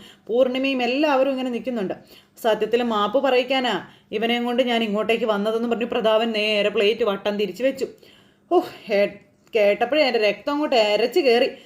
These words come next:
"സഹിക്കാൻ പറ്റുമോ എനിക്ക്? എൻ്റെ അച്ചുമോളുടെ മുഖം വാടിയെന്ന് അറിഞ്ഞോ? അത് ഞാൻ സമ്മതിച്ച് തരുമോ?" എന്നും ചോദിച്ചുകൊണ്ട് പ്രതാപൻ. നിഖിൽ നേരത്തെ ഇയാളെ ഇങ്ങനെ നോക്കുവാണേ, "ഇയാൾ ഇന്ന ഒരു മനുഷ്യനാ, ഏ?" എന്നുള്ള രീതിയിൽ. "അങ്കിളേ,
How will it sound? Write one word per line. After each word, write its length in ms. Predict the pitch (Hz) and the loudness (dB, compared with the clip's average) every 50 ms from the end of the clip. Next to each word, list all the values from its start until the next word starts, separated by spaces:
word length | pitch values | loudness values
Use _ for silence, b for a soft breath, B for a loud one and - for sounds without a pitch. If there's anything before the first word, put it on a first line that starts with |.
| B B B | B B B
"സഹിക്കാൻ 400 | - - 262 277 302 294 403 427 392 | -6 -4 -2 -2 0 0 2 2 2
പറ്റുമോ 220 | 381 - 403 381 | 2 4 4 4
എനിക്ക്? 240 | 339 285 247 233 185 - - - | 4 4 2 0 0 -2 -10 -10
എൻ്റെ 160 | - 269 311 294 | -4 -2 0 0
അച്ചുമോളുടെ 440 | 269 269 330 311 302 302 311 311 | 0 0 0 0 0 2 2 2
മുഖം 220 | 285 285 254 311 294 | 0 0 0 0 0
വാടിയെന്ന് 420 | 277 262 262 269 302 311 311 320 285 | 2 2 2 2 0 0 0 0 0
അറിഞ്ഞോ? 260 | 269 269 302 294 302 294 - - - _ _ _ _ - | 0 0 0 -2 -2 -4 -6 -16 -20 _ _ _ _ -4
അത് 120 | 269 320 | -2 0
ഞാൻ 180 | 349 370 403 403 | 2 2 0 0
സമ്മതിച്ച് 420 | - 349 320 294 330 339 339 359 370 | 0 0 0 2 2 2 2 2 2
തരുമോ?" 320 | 403 349 320 330 392 381 320 | 2 4 6 6 6 6 4
എന്നും 180 | 254 262 302 302 | 2 0 2 4
ചോദിച്ചുകൊണ്ട് 420 | 269 240 247 240 269 233 226 - | 4 4 4 2 0 0 0 0
പ്രതാപൻ. 420 | 311 277 220 208 226 226 226 214 - - | 0 0 0 0 0 -2 -2 -4 -6 -6
നിഖിൽ 300 | 190 202 196 180 247 277 285 | -8 -8 -4 -2 -2 -2 0
നേരത്തെ 320 | 285 320 285 - 262 285 277 | 0 0 -2 -2 -4 -4 -2
ഇയാളെ 280 | 269 262 285 285 277 | -2 -2 -2 -2 -2
ഇങ്ങനെ 260 | 269 247 247 262 269 247 | -2 -2 -2 -4 -4 -4
നോക്കുവാണേ, 520 | 233 226 226 233 226 208 208 190 196 240 - B B B B | -4 -4 -6 -4 -4 -2 -2 -2 -2 -4 -6 B B B B
"ഇയാൾ 220 | B - 403 381 302 | B -8 -4 -2 -2
ഇന്ന 180 | 254 269 311 349 | -2 0 0 0
ഒരു 100 | 330 320 | 0 0
മനുഷ്യനാ, 420 | 302 240 220 233 226 - 311 262 - - - | 0 -2 -4 -4 -6 -6 -6 -6 -6 -8 -12
ഏ?" 120 | - 240 320 320 | -10 -8 -8 -8
എന്നുള്ള 320 | 247 262 269 254 247 240 | -6 -4 -2 0 2 2
രീതിയിൽ. 320 | 233 240 220 190 196 185 - - B B B B B B B B B B B B _ 214 | 2 2 0 0 -2 -4 -4 -6 B B B B B B B B B B B B _ -6
"അങ്കിളേ, 420 | 202 185 180 175 190 208 247 | -6 -4 0 2 2 4 4